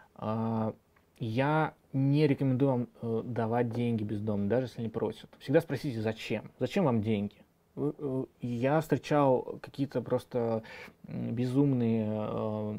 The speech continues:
запросы, зачем нужны деньги. И всегда их можно было решить, не давая деньги человеку. Человек хочет есть.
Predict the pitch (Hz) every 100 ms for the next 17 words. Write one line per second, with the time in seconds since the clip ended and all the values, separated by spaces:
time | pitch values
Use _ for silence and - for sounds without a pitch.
0 | - 113 117 131 160 185 - 117 - -
1 | 120 - 156 117 135 117 110 101 101 -
2 | 123 - 123 123 156 160 143 123 117 120
3 | 117 110 165 170 139 156 135 120 123 113
4 | 110 110 107 - 120 110 - - _ _
5 | - - - 185 - 165 147 127 120 110